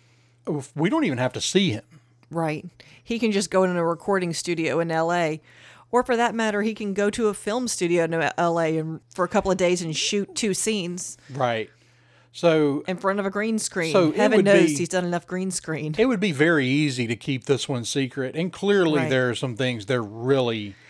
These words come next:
Speaker 2: J J
Speaker 1: guarding
Speaker 2: Abrams
Speaker 1: closely.
Speaker 2: loves his secrets, and he loves to pull out surprise characters.
Speaker 1: He does. He
Speaker 2: I
Speaker 1: lo-,
Speaker 2: mean
Speaker 1: well, he loves secrets, but I mean, even for Abrams,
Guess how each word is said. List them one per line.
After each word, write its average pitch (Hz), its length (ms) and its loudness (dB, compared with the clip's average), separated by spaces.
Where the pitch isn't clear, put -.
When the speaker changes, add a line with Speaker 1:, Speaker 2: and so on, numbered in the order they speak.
Speaker 2:
J 294 260 -4
J - 160 2
Speaker 1:
guarding 254 240 6
Speaker 2:
Abrams 226 440 0
Speaker 1:
closely. - 200 -4
Speaker 2:
loves 180 760 0
his 185 140 -4
secrets, 165 400 -6
and 214 140 0
he 254 140 -2
loves 240 480 0
to 269 100 -6
pull 254 260 -2
out 254 200 2
surprise 247 400 -4
characters. - 720 -8
Speaker 1:
He 254 100 -2
does. 131 400 2
He 175 80 -2
Speaker 2:
I 269 60 4
Speaker 1:
lo-, - 60 2
Speaker 2:
mean 220 260 0
Speaker 1:
well, 160 100 2
he 226 80 0
loves 262 280 2
secrets, 196 500 -2
but 156 160 0
I 151 40 2
mean, 151 300 -2
even 262 320 2
for 180 220 2
Abrams, 175 640 -2